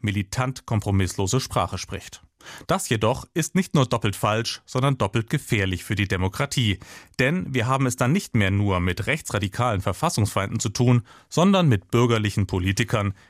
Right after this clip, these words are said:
die den Verfassungsfeinden die Demokratie ausliefern.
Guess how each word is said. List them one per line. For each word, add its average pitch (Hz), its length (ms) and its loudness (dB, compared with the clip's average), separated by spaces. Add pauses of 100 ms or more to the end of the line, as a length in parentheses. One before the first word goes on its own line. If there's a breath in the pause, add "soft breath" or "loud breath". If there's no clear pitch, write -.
die 160 100 0
den 135 140 2
Verfassungsfeinden 107 840 0
die 113 120 -2
Demokratie 120 720 0 (120)
ausliefern. - 580 -2